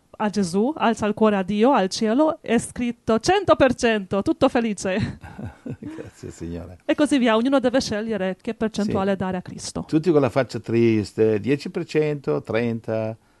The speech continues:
Speaker 1: Sì.
Speaker 2: cinquanta, venti. E, e poi ce n'è uno, grandissimo sorriso, col cuore, innalza il cuore in alto e dice: "Cento per cento".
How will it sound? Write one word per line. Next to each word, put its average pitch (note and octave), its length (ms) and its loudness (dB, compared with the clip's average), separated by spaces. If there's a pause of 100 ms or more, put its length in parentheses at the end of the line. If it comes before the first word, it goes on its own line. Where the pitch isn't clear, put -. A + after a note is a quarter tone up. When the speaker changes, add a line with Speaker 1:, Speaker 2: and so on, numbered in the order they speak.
(180)
Speaker 1:
Sì. F#3+ 340 -6
Speaker 2:
cinquanta, G#2+ 680 -4
venti. G2+ 800 -4 (760)
E, A2 280 -2
e G#2+ 60 -10
poi D3 180 2
ce C3 160 -2
n'è A#2 80 4
uno, A#2 420 0 (240)
grandissimo G#2+ 880 -6
sorriso, A2 480 -4
col G2 220 -6
cuore, G#2+ 420 -2
innalza G#2+ 380 -6
il F2+ 60 -10
cuore G2+ 420 -6 (340)
in G#2 160 -4
alto D#3 500 -2
e A2+ 60 -4
dice: A2 340 -8
"Cento A#2 540 -8
per G2+ 220 -12
cento". - 560 -18